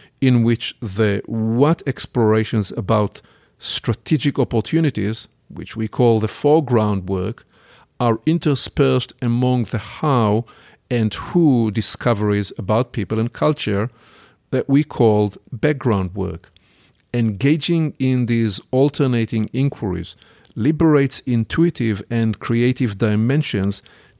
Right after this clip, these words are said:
typically blocked in business settings by connecting a whole range of mental zones and circuitries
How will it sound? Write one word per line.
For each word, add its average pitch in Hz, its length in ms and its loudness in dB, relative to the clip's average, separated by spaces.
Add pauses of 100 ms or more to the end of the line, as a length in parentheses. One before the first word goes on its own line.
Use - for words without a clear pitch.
typically 135 540 0
blocked 127 500 2
in 110 380 2
business 131 360 2
settings 95 560 -4 (400)
by 113 200 2
connecting 139 680 0
a 117 120 -4
whole 160 480 0
range 139 500 2
of 101 220 -4
mental 117 500 0
zones 107 500 0
and 101 160 0
circuitries 98 800 -4